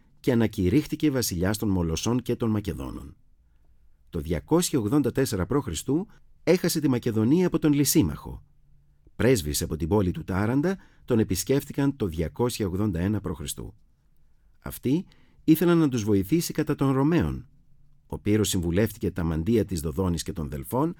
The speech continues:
και άρχισε να προετοιμάζεται. Έφτασε στην Ιταλία το διακόσια ογδόντα π.Χ. με δυνατό στρατό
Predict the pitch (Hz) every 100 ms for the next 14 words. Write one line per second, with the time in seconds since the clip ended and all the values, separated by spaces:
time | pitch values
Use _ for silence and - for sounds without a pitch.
0 | - - - - - 196 170 165 151 151
1 | 131 101 85 69 64 62 58 62 - -
2 | _ _ _ _ - - _ _ _ _
3 | _ - 160 180 170 156 143 117 101 87
4 | 113 139 139 98 85 78 120 120 101 78
5 | 92 107 95 98 92 76 - 107 147 -
6 | - - - 90 80 85 78 73 131 143
7 | 85 73 110 139